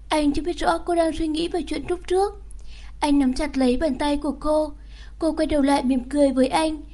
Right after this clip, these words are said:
Ý nói mình không sao, cô đan chặt vào tay anh. Hai quản gia nghe tin bọn họ quay về vội vàng chuẩn bị mọi thứ. Người làm xếp thành một hàng,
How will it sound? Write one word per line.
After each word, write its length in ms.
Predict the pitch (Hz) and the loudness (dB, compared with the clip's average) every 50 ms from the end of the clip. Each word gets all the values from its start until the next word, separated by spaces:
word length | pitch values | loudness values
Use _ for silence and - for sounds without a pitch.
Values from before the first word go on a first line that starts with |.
| - - - - - - - - - | -18 -18 -18 -18 -18 -18 -14 -6 0
Ý 180 | 302 277 277 269 | 2 4 4 4
nói 180 | 269 269 254 | 4 4 4
mình 220 | 254 294 302 277 254 | 4 2 2 2 0
không 240 | - 311 294 277 | 0 0 0 2
sao, 380 | 285 311 302 302 302 294 285 294 - - - - - - - - | 2 2 2 2 0 0 -2 -6 -10 -14 -16 -16 -18 -12 -6 -4
cô 80 | 349 | 0
đan 220 | 294 320 311 294 294 | 2 2 2 2 2
chặt 140 | 339 302 320 - - | 0 0 0 0 0
vào 140 | 302 269 262 | 0 2 2
tay 200 | - 294 294 294 | 2 2 2 4
anh. 300 | 294 294 302 302 294 294 - - - - - - - - - - | 4 2 0 -2 -4 -8 -10 -14 -16 -18 -18 -18 -16 -16 -16 -10
Hai 180 | - - 320 302 | -6 -4 -2 0
quản 160 | 311 294 269 | 2 2 2
gia 260 | - - 311 311 311 | 2 2 2 2 2
nghe 160 | 311 311 311 | 2 0 0
tin 220 | 311 320 311 302 294 | 0 0 0 2 2
bọn 120 | 294 247 | 2 2
họ 160 | 254 285 277 | 2 2 0
quay 200 | 277 - 311 302 | 2 0 0 0
về 240 | 302 311 302 294 277 | 2 4 4 4 4
vội 160 | 269 - 262 | 4 2 0
vàng 240 | 262 285 277 262 247 | 2 4 4 4 2
chuẩn 180 | 247 277 254 240 | 2 0 2 2
bị 120 | 262 254 | 2 4
mọi 180 | 247 247 254 - | 2 2 0 0
thứ. 400 | - 262 262 254 247 262 330 381 - - - - - - - - - - - | 0 2 2 4 2 2 -2 -6 -10 -14 -16 -16 -16 -16 -16 -16 -14 -10 -4
Người 220 | 311 320 302 285 | -2 2 4 4
làm 160 | 285 285 262 | 4 4 4
xếp 220 | - - 359 392 359 - | 2 2 2 2 2 2
thành 120 | 381 285 | 2 4
một 120 | 262 262 262 | 4 4 2
hàng, 340 | 254 285 285 277 269 262 | 2 2 2 2 2 0